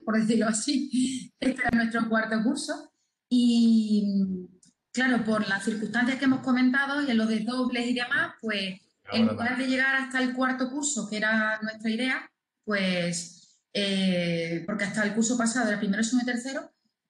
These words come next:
Speaker 1: eh, rebajamos un nivel, por decirlo así, y lo hem-, nos hemos centrado en primero y segundo. Nuestras clases han sido presenciales.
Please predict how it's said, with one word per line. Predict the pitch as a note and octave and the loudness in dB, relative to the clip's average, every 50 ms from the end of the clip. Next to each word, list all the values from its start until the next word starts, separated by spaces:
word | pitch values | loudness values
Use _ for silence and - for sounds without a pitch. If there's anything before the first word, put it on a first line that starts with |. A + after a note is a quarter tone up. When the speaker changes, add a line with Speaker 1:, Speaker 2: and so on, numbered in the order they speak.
| _ _ _ _ _ _ _ | _ _ _ _ _ _ _
Speaker 1:
eh, | A3 A3+ A3 G#3+ G#3+ G#3 G#3 G3+ G#3 G#3 G3+ | 0 2 2 2 2 0 0 0 0 -2 0
rebajamos | F#3+ - A3 G#3 G3+ G3+ G3+ A#3 A#3+ B3+ C4 A#3+ | 0 0 2 2 0 0 0 0 2 4 4 6
un | C4 B3+ | 6 6
nivel, | B3 B3 B3 B3+ B3+ B3+ | 4 4 2 0 0 0
por | B3+ B3+ | 0 0
decirlo | B3 B3+ B3 B3+ D#4 C#4+ C#4 C#4 | 0 0 -2 -2 -4 -4 -2 -2
así, | C4+ C#4 - E4 E4+ E4 - _ _ _ _ _ _ _ _ _ _ _ | -2 -2 -2 -4 -6 -8 -12 _ _ _ _ _ _ _ _ _ _ _
y | - B3+ B3 B3 A#3+ A#3 A#3 A#3 | 0 0 2 2 2 4 4 4
lo | A3+ A3+ A#3 | 4 4 4
hem-, | A#3 A#3+ B3+ B3 | 4 4 4 4
nos | B3 B3 | 4 2
hemos | B3+ C4+ C#4+ C#4+ D4 | 2 2 0 0 0
centrado | D4 C#4 C4 C#4 D4 D4+ D#4+ | 0 0 0 0 0 0 2
en | D#4 C#4+ A#3+ | 2 2 2
primero | A#3+ A#3 A3+ A#3 C4 D#4 D#4+ | 4 4 4 2 2 0 -2
y | D4 | -4
segundo. | - - A3+ G3 G3 G#3 G#3 G3 F3 E3 - - _ _ _ _ - - _ _ _ _ _ _ | -2 -2 -2 -2 0 0 0 0 0 -4 -12 -20 _ _ _ _ -20 -20 _ _ _ _ _ _
Nuestras | A3 A3+ A3+ A3+ A3+ A3+ A#3+ A#3 A3+ | 0 0 2 2 -2 -2 -2 -2 -2
clases | A#3 A#3+ A#3+ C4 B3+ - - C4 C4 C4 B3+ C4 B3+ B3+ B3+ B3 B3 B3 B3 B3+ B3 _ _ _ _ _ _ _ _ | -2 -2 -2 -2 -2 -2 -2 0 0 0 0 2 2 2 2 2 0 -2 -4 -6 -8 _ _ _ _ _ _ _ _
han | - A#3+ A#3 A#3+ A#3+ A#3+ A3+ | -2 0 0 0 2 2 0
sido | A3+ A#3 B3 A#3 A#3 A#3 A#3 A#3 A#3 A3+ A3+ | 0 0 0 0 2 2 2 2 0 0 0
presenciales. | A3+ A3+ A3+ A3+ A3+ A#3 A3+ A3+ A3 C4 D4 D4+ E4 F#4 | 0 0 0 0 0 2 2 2 2 0 -2 -2 -2 -2